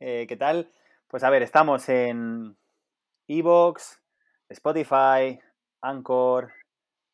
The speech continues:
Google Podcast, Apple Podcast y algunas otras. Eh, tenemos además un nuevo perfil de Instagram donde nos podéis seguir.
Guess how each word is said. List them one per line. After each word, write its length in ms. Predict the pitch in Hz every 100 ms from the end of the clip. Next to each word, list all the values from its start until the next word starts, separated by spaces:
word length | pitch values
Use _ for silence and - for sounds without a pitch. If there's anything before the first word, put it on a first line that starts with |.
| _
Google 280 | 131 151 135
Podcast, 680 | 135 127 - 131 151 - _ _ _
Apple 260 | 123 156 131
Podcast 540 | 139 - 165 180 -
y 120 | 123
algunas 400 | 110 120 139 117
otras. 480 | 127 135 175 196 _ _ _ _ _ _ _ -
Eh, 380 | 131 131 127 123
tenemos 320 | 131 165 175
además 340 | 170 156 156
un 100 | 151
nuevo 240 | 143 147 139
perfil 440 | 135 120 143 135 123
de 80 |
Instagram 640 | 120 110 - 107 123 196 240
donde 220 | 131 113
nos 160 | 110 -
podéis 480 | 117 113 110 107 -
seguir. 420 | 107 127 190